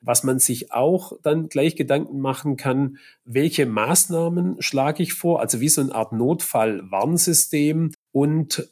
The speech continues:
wie monitore ich das Laufen? Also ich gebe mal ein Beispiel. Typische Themen sind ja, man hat häufig hauptfachliche Kompetenzträger und Trägerinnen, äh, und Experten,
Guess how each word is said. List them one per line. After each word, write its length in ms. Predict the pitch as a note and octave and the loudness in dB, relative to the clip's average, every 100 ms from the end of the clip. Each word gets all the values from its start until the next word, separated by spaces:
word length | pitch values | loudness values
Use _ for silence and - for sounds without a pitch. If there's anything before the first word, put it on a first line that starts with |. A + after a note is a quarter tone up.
| _ | _
wie 280 | A2+ A#2+ C3+ | -12 -2 0
monitore 600 | B2+ C#3 D3 C#3 G#2+ G2+ | 2 2 0 0 -2 -2
ich 180 | F2 - | -6 -6
das 180 | F#2+ - | -4 -4
Laufen? 320 | E2 F2+ G2 | -4 -6 -6
Also 140 | F2+ | -6
ich 100 | A2+ | -4
gebe 180 | C3+ C3+ | -2 0
mal 120 | B2+ | 0
ein 120 | A#2+ | 0
Beispiel. 640 | A#2 C3 D#3 - C#3+ C#3+ C3+ - _ - | 0 2 0 0 2 2 0 -10 _ -4
Typische 460 | D#3+ D#3+ - C#3 | -2 2 2 0
Themen 320 | - C3+ C3+ | 0 0 2
sind 380 | C3 - C3 B2 | 2 2 0 -2
ja, 300 | B2 A#2+ A#2+ A#2+ | 2 2 2 0
man 180 | A#2 A2 | -2 -2
hat 220 | A#2+ - | -4 0
häufig 520 | B2 B2 - B2 - - | 2 2 0 -4 -6 -6
hauptfachliche 1400 | - C3+ C3+ - - _ - - C#3+ - - C3 D3 B2+ - _ | 0 0 -2 -14 -20 _ -6 -2 0 -2 -2 0 2 0 -2 _
Kompetenzträger 1200 | - C3 A#2 - D3 D#3+ - C3+ B2+ C3 B2+ B2 | -6 -4 -4 -2 0 2 0 0 2 2 2 0
und 240 | - A#2 A2 | -2 -6 -4
Trägerinnen, 600 | B2 B2 B2+ A#2+ A#2+ A#2 | 0 0 2 0 0 -2
äh, 160 | - G#2 | -4 -6
und 220 | G2+ A2 | -4 -6
Experten, 640 | A2 - - C3 C#3+ C#3+ | -4 -2 0 0 0 -2